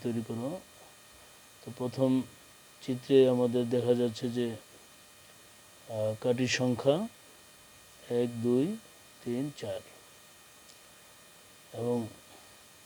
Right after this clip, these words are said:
তাহলে প্রথম চিত্রে কাঠির সংখ্যা চারটি,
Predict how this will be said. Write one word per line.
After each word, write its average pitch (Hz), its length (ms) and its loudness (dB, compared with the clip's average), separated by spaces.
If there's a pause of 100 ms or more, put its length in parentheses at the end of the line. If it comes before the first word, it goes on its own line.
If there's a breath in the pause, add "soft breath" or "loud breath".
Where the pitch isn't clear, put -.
(880)
তাহলে 117 420 -4 (2250)
প্রথম 127 360 0
চিত্রে 143 440 2
কাঠির 135 320 2
সংখ্যা 143 500 2 (100)
চারটি, - 400 0